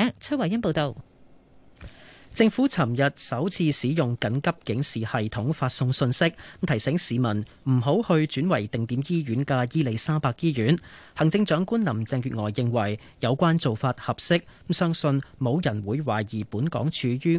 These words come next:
Speaker 2: 公共衛生嘅緊急狀態，又呼籲市民唔好關閉手機嘅有關功能。被問到喺近兩日嘅記者會上都有戴上口罩，林鄭月娥話自己每日都按實際情況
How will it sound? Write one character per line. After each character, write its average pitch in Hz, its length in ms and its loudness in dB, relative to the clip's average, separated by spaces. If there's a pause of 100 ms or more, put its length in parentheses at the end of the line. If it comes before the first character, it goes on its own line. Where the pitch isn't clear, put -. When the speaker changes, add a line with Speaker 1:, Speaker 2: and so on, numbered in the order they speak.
(100)
Speaker 2:
公 175 240 0
共 113 240 0
衛 107 200 0
生 151 300 0
嘅 117 200 2
緊 101 160 -2
急 107 120 -2
狀 107 260 -2
態， 131 300 2 (300)
又 127 120 2
呼 160 220 0
籲 127 140 -2
市 - 180 -4
民 113 340 0
唔 120 120 0
好 120 160 2
關 196 260 2
閉 123 180 0
手 104 300 -4
機 139 180 2
嘅 120 280 0
有 98 120 -2
關 135 200 2
功 143 180 2
能。 98 260 0 (340)
被 180 100 6
問 165 200 4
到 180 180 2
喺 - 220 -2
近 135 180 2
兩 127 180 0
日 139 80 0 (140)
嘅 131 260 0
記 139 160 0
者 131 220 -4
會 131 160 0
上 113 280 2 (120)
都 196 160 0
有 110 220 -2
戴 117 180 -4
上 117 200 -2
口 117 160 -2
罩， 120 320 2 (320)
林 151 180 2
鄭 175 220 0
月 147 60 -2
娥 123 140 2
話 135 280 4 (140)
自 170 220 0
己 160 180 0
每 143 220 0
日 143 140 0 (100)
都 180 100 0 (120)
按 123 140 0
實 - 200 -4
際 120 240 -4
情 95 240 -6
況 127 260 2